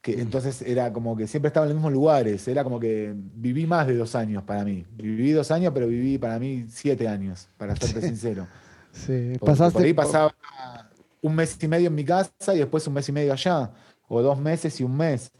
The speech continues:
Speaker 1: Y
Speaker 2: Ujú.
Speaker 1: así fue mi vida durante cinco años, ¿no? Eh, cuatro años.
Speaker 2: Claro, claro.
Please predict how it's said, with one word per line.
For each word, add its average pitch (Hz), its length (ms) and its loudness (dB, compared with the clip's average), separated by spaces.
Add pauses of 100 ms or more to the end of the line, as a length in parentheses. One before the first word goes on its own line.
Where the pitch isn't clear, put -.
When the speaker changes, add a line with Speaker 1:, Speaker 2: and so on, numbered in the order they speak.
(460)
Speaker 1:
Y 95 60 -8
Speaker 2:
Ujú. 87 80 -4
Speaker 1:
así 135 400 2
fue 127 340 -4
mi 117 140 -16
vida 135 240 -2
durante 104 680 -6
cinco 120 320 -8
años, 135 340 -6
¿no? 127 300 -8
Eh, 110 340 -8
cuatro 147 300 -4
años. 131 460 -6 (340)
Speaker 2:
Claro, 117 500 -4
claro. 127 480 -2